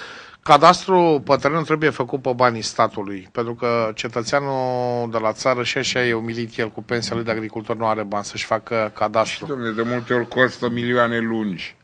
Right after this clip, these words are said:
Speaker 1: Nici după douăzeci de ani de la Revoluție încă nu s-a finalizat, uh, partea cu retrocedarea. Nici astăzi nu-i finalizată.
Speaker 2: Sunt, uh, gârlă de
Speaker 1: Mii de
Speaker 2: procese.
Speaker 1: procese și trebuie dat un termen foarte clar.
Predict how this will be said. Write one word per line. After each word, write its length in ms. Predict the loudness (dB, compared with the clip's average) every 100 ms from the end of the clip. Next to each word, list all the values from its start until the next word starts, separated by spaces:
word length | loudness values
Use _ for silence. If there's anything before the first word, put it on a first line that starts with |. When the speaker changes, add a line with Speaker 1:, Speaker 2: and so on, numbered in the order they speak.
| -6
Speaker 1:
Nici 640 | 0 2 2 2 -2 -2 -4
după 360 | -4 0 0
douăzeci 540 | 2 2 2 2 0 4
de 80 |
ani 120 | 2 4
de 60 |
la 120 | 4 4
Revoluție 540 | 4 0 -2 -2 -4
încă 160 | -4 -4
nu 100 | -2
s-a 180 | 2
finalizat, 800 | 2 2 0 0 0 2 4 2 0 -4
uh, 1300 | 0 2 4 4 4 2 2 2 0 0 0 -2 -4 -8 -16 -16 -16 -20 _ _ _ _ -20 -20 _ 0
partea 320 | 2 4 2
cu 120 | 2
retrocedarea. 800 | 0 0 -2 -2 -2 0 -4 -8 -16 _ _ _ -4
Nici 240 | -2 4
astăzi 280 | 4 4 -4
nu-i 100 | -4
finalizată. 760 | -4 -2 -2 0 0 0 -4 -6
Speaker 2:
Sunt, 40 |
uh, 160 | -4 -4 -4 -6 -8
gârlă 400 | -2 0 2 4
de 60 | 6
Speaker 1:
Mii 120 | 4 4
de 60 | 2
Speaker 2:
procese. 320 | 4 6 6
Speaker 1:
procese 480 | 4 4 2 2 -4
și 200 | -6 -6
trebuie 280 | -2 0 4
dat 200 | 2 2
un 100 | 0
termen 360 | 0 2 0
foarte 360 | 2 2 2 -2
clar. 340 | 2 4 4